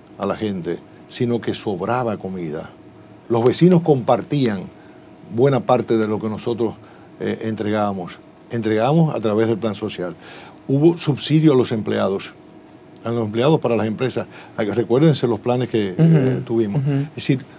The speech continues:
Speaker 1: no pasó nada, no pasó absolutamente con el país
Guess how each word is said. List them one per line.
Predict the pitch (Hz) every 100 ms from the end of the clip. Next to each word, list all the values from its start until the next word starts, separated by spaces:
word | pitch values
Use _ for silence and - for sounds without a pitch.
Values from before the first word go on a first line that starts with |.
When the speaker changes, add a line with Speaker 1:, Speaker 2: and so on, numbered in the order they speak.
| -
Speaker 1:
no | 127 156
pasó | 160 139 - 156
nada, | 139 143 104 85 - - -
no | 135 160
pasó | 147 - 160
absolutamente | 143 131 139 143 139 143 131
con | 120 127
el | 120
país | 117 143 165